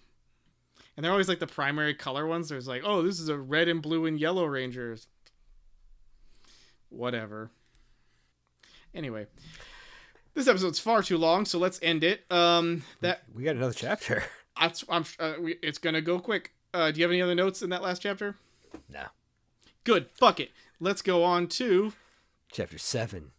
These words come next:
Speaker 2: Simmering Rage.
Speaker 1: Summary. Dritz goes hog wild on the Bargus brothers and avenges the f-, uh, farming family.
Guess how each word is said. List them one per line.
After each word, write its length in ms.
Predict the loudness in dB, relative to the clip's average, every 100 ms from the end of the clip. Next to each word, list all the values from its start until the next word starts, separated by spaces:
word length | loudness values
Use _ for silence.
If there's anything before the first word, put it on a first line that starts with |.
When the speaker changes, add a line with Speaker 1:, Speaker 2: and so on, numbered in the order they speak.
| _ -14
Speaker 2:
Simmering 680 | -8 -6 -6 -10 -12 -14 -18
Rage. 800 | -16 -14 -14 -14 -18 -14 -10 -12 -14 _ _ _ _ _ _
Speaker 1:
Summary. 760 | -8 -4 0 2 2 2 2 -4 _ _ _ _ _ _ _ _ -8
Dritz 300 | -2 -2 2
goes 320 | 4 4 2
hog 340 | 0 4 4
wild 380 | 6 6 6 2
on 120 | 0
the 100 | -2
Bargus 440 | -2 0 0 0 0
brothers 360 | -2 0 0 -2
and 100 | -4
avenges 640 | -4 -2 0 0 0 0
the 80 | -4
f-, 160 | -8 -14 _ -10
uh, 220 | -4 -4
farming 400 | -4 -2 -2 -2
family. 440 | -4 -6 -6 -10